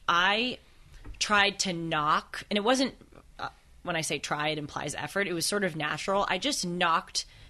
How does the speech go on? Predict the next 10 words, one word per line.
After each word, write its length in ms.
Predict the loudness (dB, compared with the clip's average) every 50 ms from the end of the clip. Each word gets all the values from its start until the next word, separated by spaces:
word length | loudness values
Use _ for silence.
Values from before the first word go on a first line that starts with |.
| -4
the 100 | -4 -4
feeling 540 | -4 -2 0 0 2 2 2 0 -2 -2 -2
of 260 | -4 -6 -6 -6 -4
being 220 | -2 -2 -2 -2 -4
proud 280 | -4 -4 -2 -2 -2
of 100 | -2 -2
myself 420 | -2 -2 -2 0 0 0 0 0 -2
out 240 | -4 -4 -2 -4 -4
of 100 | -2 -2
me, 380 | 0 0 0 0 -2 -4 -8